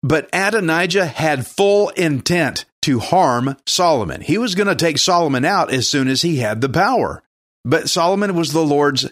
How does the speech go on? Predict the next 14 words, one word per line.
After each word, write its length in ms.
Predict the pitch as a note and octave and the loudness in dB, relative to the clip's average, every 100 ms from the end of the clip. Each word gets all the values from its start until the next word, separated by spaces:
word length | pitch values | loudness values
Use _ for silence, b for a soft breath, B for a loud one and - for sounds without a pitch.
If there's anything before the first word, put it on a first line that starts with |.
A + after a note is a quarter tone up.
| - | -4
newest 460 | B2+ C#3 D3 C#3 - | -2 0 0 -2 -2
anointed 500 | C3 B2 A#2 A2+ G#2+ | -2 -2 -2 -4 -4
king. 400 | - C#3+ E2+ C#2 - _ _ - | -4 -4 -4 -10 -18 _ _ -6
Can 160 | D#3+ E3 | -2 0
you 160 | C#4+ | 0
see 280 | D4 D#4 C#4 | -2 0 0
how 400 | F#3+ G3 G3+ G3 _ - | 0 2 0 -2 _ -6
selfishness 920 | - - G3 F#3+ C3+ G#2+ G#2+ E2+ - | -2 2 2 2 0 -2 -4 -4 -4
will 220 | B2 - | -4 -4
actually 420 | F3+ G#3 G3 A3+ G3 | -2 -2 -2 -2 0
make 220 | E3+ E3 | 0 -2
a 80 | C#3+ | -2
person 480 | D3 B2 D3+ C#3+ | -2 -2 -2 -2
work 400 | B2+ A2+ F2 - | 0 0 0 -6